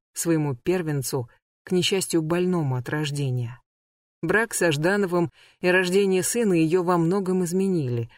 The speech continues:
Муж и сын были для нее той вселенной, в которой она вращалась, подчиняя все внешние дела и обстоятельства своему домашнему миру.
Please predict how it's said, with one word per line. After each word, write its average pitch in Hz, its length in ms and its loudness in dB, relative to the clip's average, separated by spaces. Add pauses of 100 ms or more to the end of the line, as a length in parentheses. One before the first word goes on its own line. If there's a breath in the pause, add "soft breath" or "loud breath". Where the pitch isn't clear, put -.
(380 soft breath)
Муж 214 320 0
и 185 60 4
сын 180 380 0
были 175 280 2
для 160 240 0
нее 160 340 0
той 175 240 0
вселенной, 170 640 0
в - 80 -12
которой 160 380 -2
она 151 180 -2
вращалась, 156 880 -2 (360 soft breath)
подчиняя 185 640 0
все - 280 -2
внешние 170 580 -2
дела 165 340 0
и - 20 0
обстоятельства 165 920 -4
своему 160 400 -2
домашнему 147 720 -4
миру. 127 500 -6